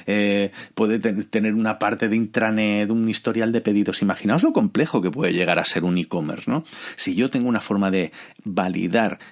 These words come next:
que lo que, el valor final que yo quiero entregar, que es mi producto, se va a entender, el usuario, el cliente lo va a comprar, eh, eh, lo entiende, entiende la propuesta de valor diferencial, etcétera.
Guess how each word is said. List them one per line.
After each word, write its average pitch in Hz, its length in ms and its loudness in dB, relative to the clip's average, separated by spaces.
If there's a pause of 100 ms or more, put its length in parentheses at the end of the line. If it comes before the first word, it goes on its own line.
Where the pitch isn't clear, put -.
que 95 320 -2
lo 101 340 2
que, 98 360 0 (240)
el 110 140 0
valor 127 300 2
final 107 380 2
que 95 100 2
yo 95 80 2
quiero 95 160 2
entregar, 92 520 0 (260)
que 95 220 -2
es - 140 -2
mi 104 200 2
producto, 101 640 0 (220)
se - 160 -4
va 92 60 0
a 113 40 2
entender, 101 400 4
el 90 120 0
usuario, 98 420 2
el 95 160 -2
cliente 104 420 2
lo 98 120 4
va 98 60 2
a 98 60 -2
comprar, 95 540 0 (320)
eh, 90 760 0
eh, - 40 -6
lo 101 140 4
entiende, 104 560 4
entiende 131 420 4
la 110 120 2
propuesta 107 380 0
de 92 60 2
valor 98 320 2
diferencial, 95 960 0 (340)
etcétera. 85 720 -6